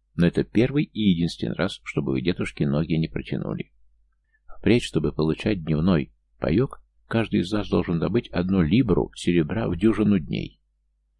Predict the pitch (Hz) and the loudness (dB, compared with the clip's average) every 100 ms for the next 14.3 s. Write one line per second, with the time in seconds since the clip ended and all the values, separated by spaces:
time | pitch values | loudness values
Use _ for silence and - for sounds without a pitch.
0 | _ - 139 82 76 - - 143 156 - | _ -6 0 0 0 -6 -2 -2 -2 -4
1 | - - 82 - - 123 - - 90 104 | -6 -4 0 0 2 -2 0 -2 -2 -2
2 | - - _ _ _ _ _ - - 76 | -6 -6 _ _ _ _ _ -8 0 2
3 | 67 - _ 95 80 65 - 98 - 101 | 0 -6 _ 0 0 0 0 0 0 -2
4 | - - 76 78 78 - 50 - - _ | -2 -2 0 0 0 -2 -4 -6 -12 _
5 | _ _ _ _ - 92 92 101 - 92 | _ _ _ _ -8 -2 0 -2 0 2
6 | 82 - 80 131 123 82 80 73 90 - | 4 2 2 2 4 2 2 0 0 0
7 | 95 - 92 92 90 73 60 50 _ _ | -2 2 2 0 -2 -4 -4 -10 _ _
8 | _ _ - 101 98 95 - 87 90 92 | _ _ -2 0 2 -2 -2 0 2 2
9 | 90 - 90 85 85 82 90 - 85 85 | 0 2 0 0 0 0 0 -2 2 2
10 | 85 - 98 92 - 87 95 92 90 - | 2 -2 -2 -4 -2 0 0 0 -2 -2
11 | - 85 - 85 - 82 76 90 - 98 | -2 -2 0 -2 0 -2 0 -2 -2 2
12 | 92 73 71 67 69 69 71 107 135 - | 2 2 0 0 -2 -2 -2 0 0 0
13 | - 90 - 80 - 98 - 90 92 78 | 2 0 0 -8 -4 -6 -2 0 2 2
14 | 62 52 - | 0 -2 -4